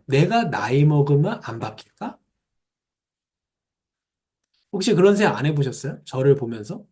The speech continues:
'쟤도 나이 먹으면 <laughs> 변하는 거 아니야?' 그런 생각 안 해-, 안 해보셨는지 모르겠는데 저는 해봤거든요. '내가 나이 먹으면 바뀌나?' 그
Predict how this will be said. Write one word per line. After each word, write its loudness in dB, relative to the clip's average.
'쟤도 -4
나이 -6
먹으면 -2
<laughs> -4
변하는 -6
거 -8
아니야?' -10
그런 -6
생각 -2
안 -8
해-, -8
안 -6
해보셨는지 2
모르겠는데 -6
저는 6
해봤거든요. -2
'내가 2
나이 0
먹으면 0
바뀌나?' -12
그 -8